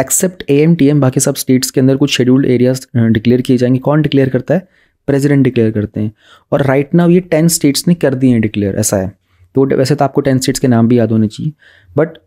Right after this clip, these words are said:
मैंने ये आपको क्यों हाईलाइट करके दिया है ना, क्योंकि जब क्वेश्चंस आता है ना ट्राइबल्स वगैरह के, अ, इश्यूज के लिए, तो this is something you can mention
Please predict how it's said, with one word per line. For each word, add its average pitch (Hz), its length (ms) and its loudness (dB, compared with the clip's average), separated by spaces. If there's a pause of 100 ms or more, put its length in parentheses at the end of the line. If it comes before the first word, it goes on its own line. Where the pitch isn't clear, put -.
(220)
मैंने 135 220 4
ये 156 80 2
आपको 143 220 -2
क्यों 147 200 2
हाईलाइट 123 280 2
करके 117 240 -2
दिया 110 200 2
है 113 40 2
ना, 139 80 2
क्योंकि 143 240 -2
जब 139 200 -2
क्वेश्चंस 131 420 0
आता 107 200 0
है 120 60 2
ना 143 60 2
ट्राइबल्स 127 540 -2
वगैरह 120 200 0
के, 127 260 -2
अ, 123 260 -2
इश्यूज 139 340 0
के 120 140 -2
लिए, 98 240 -2 (520)
तो 131 80 2
this 127 180 0
is 151 120 0
something 139 320 2
you 127 100 0
can 135 180 2
mention 107 300 0